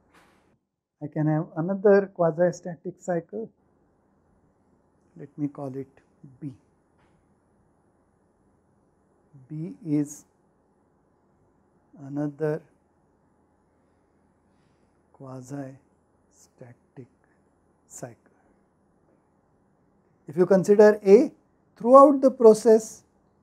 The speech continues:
the state was known because it was a state of equilibrium. But one could have, I will create another figure so as not to increase the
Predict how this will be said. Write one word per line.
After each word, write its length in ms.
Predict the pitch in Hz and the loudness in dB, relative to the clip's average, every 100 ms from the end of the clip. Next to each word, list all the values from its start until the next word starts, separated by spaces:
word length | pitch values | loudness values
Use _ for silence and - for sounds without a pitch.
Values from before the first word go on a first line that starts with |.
| _ | _
the 360 | 165 175 175 190 | 4 8 8 6
state 640 | - - - 220 226 220 - | -10 -20 0 6 6 4 -2
was 360 | 180 190 156 | 4 4 4
known 480 | 175 170 180 135 117 - _ _ 151 | -2 0 0 0 -4 -20 _ _ -20
because 520 | 151 175 180 - - _ _ - | -6 -2 -2 -4 -20 _ _ -20
it 120 | 151 | -12
was 180 | 160 160 | -10 -8
a 80 | 160 | -10
state 360 | - 170 165 | -6 -4 -2
of 180 | 165 156 | -2 -2
equilibrium. 680 | 143 - 139 127 127 - - _ _ _ _ _ _ _ _ _ - | -12 -10 -10 -10 -16 -20 -20 _ _ _ _ _ _ _ _ _ -2
But 300 | 151 262 - _ _ _ _ _ _ _ _ _ | 4 4 2 _ _ _ _ _ _ _ _ _
one 320 | 139 214 349 | 0 2 2
could 180 | - 320 | 0 0
have, 320 | 180 151 131 254 _ _ _ _ _ _ _ _ _ _ _ _ _ _ 160 | -2 -8 -10 -14 _ _ _ _ _ _ _ _ _ _ _ _ _ _ -18
I 60 | |
will 120 | 139 135 | -16 -16
create 260 | 143 147 139 | -6 -4 -4
another 480 | - 147 151 170 156 | -8 -10 -6 -6 -6
figure 280 | 147 120 147 - _ - | -16 -16 -18 -20 _ -20
so 80 | 139 131 | -20 -20
as 60 | 127 | -20
not 200 | 139 135 - _ | -20 -20 -20 _
to 180 | 143 135 _ _ _ _ _ _ _ | -16 -16 _ _ _ _ _ _ _
increase 480 | 147 135 - 143 123 | -16 -16 -12 -12 -12
the 160 | 117 | -14